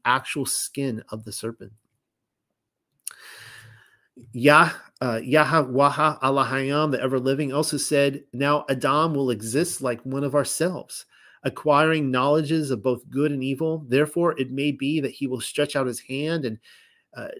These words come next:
so it, it's almost like he's like, before he was innocent, but now he's like a god, right? I mean, he could be, he could,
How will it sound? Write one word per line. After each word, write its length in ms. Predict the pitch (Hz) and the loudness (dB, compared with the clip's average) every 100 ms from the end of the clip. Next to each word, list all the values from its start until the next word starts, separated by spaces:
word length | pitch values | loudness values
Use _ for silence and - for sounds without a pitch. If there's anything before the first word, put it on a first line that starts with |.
| - - - | -20 -20 -8
so 260 | - 170 151 | 4 6 6
it, 400 | - 160 165 - | 2 -2 -2 -2
it's 100 | 202 | 0
almost 240 | 220 208 | 2 2
like 260 | 165 147 - _ | 2 0 -4 _
he's 280 | - 160 151 | -8 -6 -2
like, 320 | 143 135 - _ _ - _ _ _ _ _ - - _ _ _ _ _ 123 | 0 -2 -6 _ _ -20 _ _ _ _ _ -20 -20 _ _ _ _ _ -8
before 340 | 160 - 196 190 | -6 4 6 6
he 140 | 156 | 4
was 180 | 151 143 | 0 0
innocent, 500 | 147 147 135 127 110 | -2 -2 -2 -6 -8
but 80 | 131 | -4
now 240 | 139 151 151 | 0 0 0
he's 240 | 139 131 | -2 -4
like 400 | 127 117 117 - _ _ - | -4 -4 -6 -12 _ _ -8
a 100 | 127 | -8
god, 520 | 113 123 110 98 92 95 | -4 -4 -4 -8 -12 -10
right? 240 | 117 113 | -6 -4
I 40 | |
mean, 140 | 123 131 | -4 -6
he 240 | - 180 | -4 -4
could 220 | 180 160 | 0 -2
be, 300 | - 147 135 - - _ | 0 -2 -2 -8 -20 _
he 200 | - 185 | -2 0
could, 260 | 185 160 | 2 0